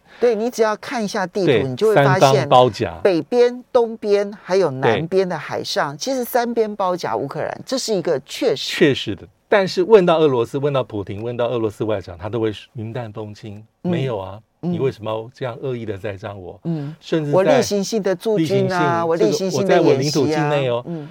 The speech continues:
Speaker 2: 甚至在二月十二号，拜登跟普亭的这个电话，而且提前两天通话里面，那俄罗斯传出的讯息是，他认为拜登总统过于神经兮兮，过于神经紧张。
Speaker 1: 嗯。
Speaker 2: 那我觉得这里面比较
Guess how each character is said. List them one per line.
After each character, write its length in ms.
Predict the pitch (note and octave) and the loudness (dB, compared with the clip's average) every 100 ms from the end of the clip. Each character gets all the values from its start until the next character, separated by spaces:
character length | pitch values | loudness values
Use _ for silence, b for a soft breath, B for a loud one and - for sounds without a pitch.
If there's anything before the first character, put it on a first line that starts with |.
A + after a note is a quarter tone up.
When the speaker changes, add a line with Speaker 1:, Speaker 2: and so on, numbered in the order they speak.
| - | -18
Speaker 2:
甚 220 | - F3 | -6 -4
至 100 | E3 | -2
在 140 | D3+ D3+ | 0 0
二 160 | E3 D#3 | 2 2
月 160 | C#3+ | 0
十 180 | C3+ C3+ | 0 -4
二 80 | B2 | -4
号， 220 | C3 A2 | -2 -2
拜 180 | - B2 | 0 -2
登 160 | A#2+ | -4
跟 160 | A#2 A#2+ | -6 -8
普 160 | G#2 F2+ | -10 -12
亭 160 | F#2+ | -10
的 160 | F#2 F2+ - _ | -10 -12 -16 _
这 80 | A2 | -10
个 80 | G2+ _ _ _ | -10 _ _ _
电 180 | B2 G#2+ | -10 -8
话， 120 | G#2+ | -8
而 60 | |
且 100 | G#2+ | -10
提 180 | A2 G#2 | -14 -12
前 140 | G#2 G#2 | -12 -10
两 160 | F2+ | -12
天 180 | F2+ G2+ F#2 _ _ | -14 -16 -18 _ _
通 200 | G#2 G2+ | -16 -12
话 160 | G#2 | -12
里 100 | E2 | -14
面， 260 | E2 F#2 - b b b b b | -16 -20 -20 b b b b b
那 200 | B2+ A#2 C3+ | -8 -6 -4
俄 100 | C#3+ | -2
罗 160 | A#2 A#2 | 0 -2
斯 160 | C3+ | -4
传 180 | A#2 G2+ | -8 -8
出 60 | G#2+ | -8
的 60 | |
讯 200 | G#2 A#2 | -8 -10
息 100 | F#2+ | -10
是， 160 | E2+ G2 | -12 -10
他 140 | G2+ | -8
认 200 | G#2+ G2+ | -8 -10
为 260 | E2 D#2+ E2 _ _ _ _ | -12 -16 -20 _ _ _ _
拜 160 | A#2+ G2 | -4 -4
登 160 | G#2 | -6
总 220 | G2 G#2+ F#2 | -8 -12 -12
统 200 | F#2+ E2+ _ _ | -16 -18 _ _
过 220 | C#3 A2+ | -4 -2
于 400 | F2+ E2 E2+ E2+ C3+ - | -4 -10 -14 -16 -18 -20
神 320 | - G#2 F#2+ | -12 -12 -10
经 280 | A#2 G#2 G#2 | -10 -10 -12
兮 200 | - G#2+ | -14 -14
兮， 180 | F2+ - | -14 -14
过 200 | - C#3 | -6 -4
于 60 | A2+ | -4
神 240 | A2+ G2+ | -8 -10
经 140 | G#2 | -10
紧 160 | F2+ F2 G#2 | -10 -14 -14
张。 240 | - - B B B | -14 -14 B B B
Speaker 1:
嗯。 260 | E3 D#3+ E3 - | -12 -12 -14 -4
Speaker 2:
那 160 | D#3 | -2
我 80 | A#2 | 0
觉 60 | B2 | -2
得 60 | |
这 200 | - E3+ | 2 2
里 120 | G#2+ | 2
面 220 | G2 A#2+ G2+ | -4 -6 -8
比 140 | F2 | -10
较 580 | - A2 G2+ F#2 F2 | -8 -4 -4 -4 -8